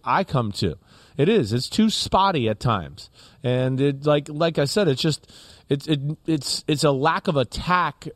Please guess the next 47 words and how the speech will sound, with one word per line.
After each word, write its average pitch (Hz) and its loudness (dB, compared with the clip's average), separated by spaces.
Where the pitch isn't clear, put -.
or 123 4
a 113 2
plan 208 0
of 151 0
attack 117 -2
and, 117 -2
and 117 -4
surgicality, 151 0
I 107 0
think, 117 -4
that, 107 0
that 120 2
bothers 135 0
me. 98 -2
They're 107 2
a 120 2
little 160 2
bit 151 2
just, 147 -2
hey, 160 2
they're 143 2
maybe 135 -2
arrogant. 127 0
"We 127 0
just 180 -4
call 175 2
plays 165 -2
and 127 -8
it's 117 -12
gonna 160 2
work." 139 0
And, 123 -4
okay, 180 -2
cool, 233 2
but 135 0
they're 147 2
playing 196 -4
you 165 0
this 151 -2
way, 175 2
and 151 0
those 185 0
plays 180 -2
that 156 -4
you're 143 -2
calling 214 0
today, 143 2